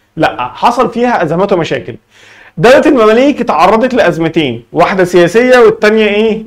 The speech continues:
اقتصادية. دولة المماليك اتعرضت لكام ازمة؟ اتنين، سياسية واقتصادية. الازمة الاقتصادية ليه؟ اسمع مني الحدوتة الجميلة دي.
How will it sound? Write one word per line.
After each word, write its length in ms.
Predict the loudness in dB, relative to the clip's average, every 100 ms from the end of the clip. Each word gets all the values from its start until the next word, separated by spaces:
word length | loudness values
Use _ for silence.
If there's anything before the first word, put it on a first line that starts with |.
| -10
اقتصادية. 640 | -12 -8 -2 0 0 -4 -10 _ _ _
دولة 240 | 0 2 2
المماليك 380 | 2 2 2 0
اتعرضت 360 | 0 0 0
لكام 220 | -2 0
ازمة؟ 380 | 0 0 0 -2 -6 _ _ -8
اتنين، 560 | -6 0 0 0 -4 -10
سياسية 580 | -2 0 0 0 2 2
واقتصادية. 1120 | 2 0 -2 -8 -8 -8 -4 -2 0 -2 -6 -14 _ _ _ -4
الازمة 340 | -2 0 -2
الاقتصادية 520 | -4 -8 -4 0 0
ليه؟ 280 | 0 -4 -8 -6
اسمع 260 | -4 -2 -2
مني 480 | 0 -2 -2 -6 -10
الحدوتة 400 | -6 -2 2 2
الجميلة 400 | 2 0 0 -2
دي. 180 | -6